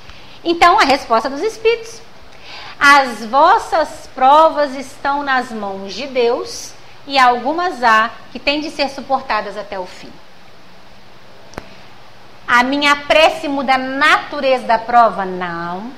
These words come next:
a natureza da prova não muda. Você não aprendeu a matéria, você precisa aprender.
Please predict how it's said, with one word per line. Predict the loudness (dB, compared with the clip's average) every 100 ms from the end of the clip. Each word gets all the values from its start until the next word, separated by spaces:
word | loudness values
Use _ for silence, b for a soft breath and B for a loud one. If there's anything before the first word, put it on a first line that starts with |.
| -14
a | -10
natureza | -10 -10 -8 -8 -8 -10
da | -12 -14
prova | -10 -10 -10
não | -12 -10
muda. | -10 -10
Você | -12 -12 -12
não | -10
aprendeu | -10 -10 -10 -10
a |
matéria, | -10 -10 -10 -12
você | -12
precisa | -12 -12 -10 -10 -4 -4
aprender. | -2 -2 -4 -8